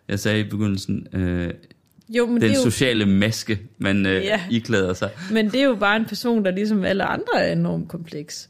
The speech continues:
Speaker 2: Altså. Men jeg synes bare stadigvæk, at det også er en modig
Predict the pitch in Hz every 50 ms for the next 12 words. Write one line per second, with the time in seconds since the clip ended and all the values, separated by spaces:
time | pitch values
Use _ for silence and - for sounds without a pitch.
0 | _ - 170 160 165 185 180 - _ _ _ _ _ _ _ _ _ _ _ _
1 | _ _ - - 233 247 254 247 247 233 233 - 247 277 302 - - 208 226 233
2 | - - 202 220 220 226 240 226 233 220 - - - - 175 170 - 214 208 220
3 | 220 220 240 262 311 339 302